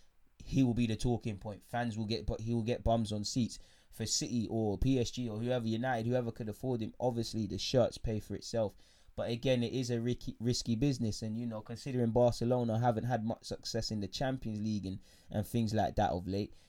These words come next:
you'd imagine it is quite costly, having, regardless of if it's Messi, having someone like that and the money they're at it, and you're not really seeing the benefits. And it's not because of Messi, it's because you're not patterning up the side. Apparently, um,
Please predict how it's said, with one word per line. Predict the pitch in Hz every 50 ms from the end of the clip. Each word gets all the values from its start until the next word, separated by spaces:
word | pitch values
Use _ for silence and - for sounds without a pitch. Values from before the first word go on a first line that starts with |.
| _
you'd | - 104 110 107
imagine | 113 113 120 135 139 131 117 113 110 110
it | 85
is | 113 131 -
quite | - - 135 113 - -
costly, | - 143 151 - - 110 110
having, | 107 117 131 135 110 - -
regardless | 113 117 107 120 127 139 143 131 120 -
of | 113 110
if | 110
it's | 101 98 -
Messi, | 110 107 101 - 107 107
having | 110 113 117 113
someone | 110 - 131 135 135 123 117 113
like | 117 127 131 98 73
that | 82 104 85
and | 80 107
the | 98
money | 104 117 123 120 117 107
they're | 117 113 117 127
at | 123 87
it, | 98 107 -
and | - 107 110
you're | 123
not | 135 101 87
really | 123 123 113 107
seeing | - - 113 110 107
the | 107
benefits. | 101 - 135 127 120 107 - - - - -
And | 95 92 101
it's | 101 -
not | 135 135 -
because | - 117 - 117 104 95
of | 95
Messi, | 95 98 95 92 -
it's | 95 104
because | - 110 - - 117 107
you're | 117 123
not | 123 127 - - - - - - - -
patterning | - - - - - 117 113 110 113
up | - -
the | - 110
side. | - - 156 156 143 104 - - - - - - _ _ _ -
Apparently, | - 120 - - 147 156 151 139 123 123 123 120 117 117 117 - -
um, | 117 113 104 98 92 90 -